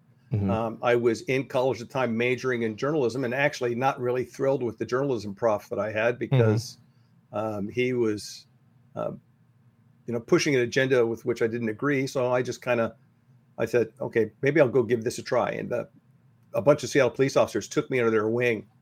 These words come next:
Speaker 1: Mm-hmm.
Speaker 2: and, um,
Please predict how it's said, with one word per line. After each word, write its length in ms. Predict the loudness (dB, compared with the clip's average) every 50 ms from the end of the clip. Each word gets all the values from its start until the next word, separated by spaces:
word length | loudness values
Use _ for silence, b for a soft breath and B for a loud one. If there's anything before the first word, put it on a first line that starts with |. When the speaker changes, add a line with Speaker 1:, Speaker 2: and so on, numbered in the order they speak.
| _ _
Speaker 1:
Mm-hmm. 380 | 0 2 4 4 4 2 0 0
Speaker 2:
and, 500 | -2 -2 -2 -2 -2 -4 -4 -6 -8 -10 _ _ _ _ _ _ _ _ _ _ _ _ _ _ _ _
um, 440 | -4 -4 -2 -4 -4 -6 -8 -12 -14